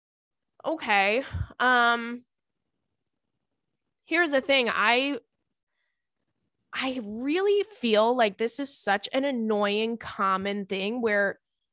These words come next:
when someone's getting married, everyone kind of just makes it about them. And they're like, "This is my," you know, in, in a bunch of different ways that this could happen. But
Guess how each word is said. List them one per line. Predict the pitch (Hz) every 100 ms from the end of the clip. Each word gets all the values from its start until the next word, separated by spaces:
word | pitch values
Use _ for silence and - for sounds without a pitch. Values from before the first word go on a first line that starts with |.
| -
when | 262 269
someone's | 262 277 349
getting | 370 370 277
married, | 196 190 214 240 -
everyone | 214 208 220 226
kind | 208 208
of | 214
just | 208 208
makes | 196 190
it | 202
about | 202 185
them. | 185 190 208
And | 208
they're | 196
like, | 190 190
"This | 196 202
is | 202
my," | 196 165 180 - - _
you | 220 233
know, | 180 180 - _ _ - 202 - -
in, | 247 262 _
in | 269 262 247 _
a | 240
bunch | 214 220 226
of | 233
different | 202 196 202 185
ways | 175 208 -
that | 233
this | 240 254
could | 262
happen. | 254 269 269 294 294 294 - _ _ _ -
But | 208 240 226 220 220 - -